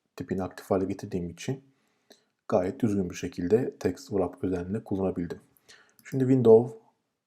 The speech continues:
Links bölümünden kontrol ettiğimde de bakın tek bir dosyanın iki katmanını kullanıyorum. Böylelikle hem dosya boyutum ağırlaşmıyor hem de InDesign'i daha verimli,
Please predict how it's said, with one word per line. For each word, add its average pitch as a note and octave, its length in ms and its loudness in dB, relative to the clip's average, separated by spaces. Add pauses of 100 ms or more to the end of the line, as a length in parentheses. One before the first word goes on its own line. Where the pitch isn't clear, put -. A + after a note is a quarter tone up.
(140)
Links B2 360 0
bölümünden F2+ 560 0 (100)
kontrol A2 360 0
ettiğimde F#2 340 -4
de A#2+ 220 0 (180)
bakın G#2+ 340 -4
tek C3 260 -2
bir F#2 160 0
dosyanın F#2+ 520 -4 (440)
iki - 140 -12
katmanını F#2 480 -4
kullanıyorum. G#2+ 600 2 (440)
Böylelikle A2 720 4 (240)
hem B2+ 260 2
dosya F#2+ 300 2
boyutum F2+ 440 -2
ağırlaşmıyor A2 800 0 (220)
hem A2+ 280 2
de G#2+ 280 8
InDesign'i G#2 640 0
daha G2+ 320 2
verimli, F#2+ 580 0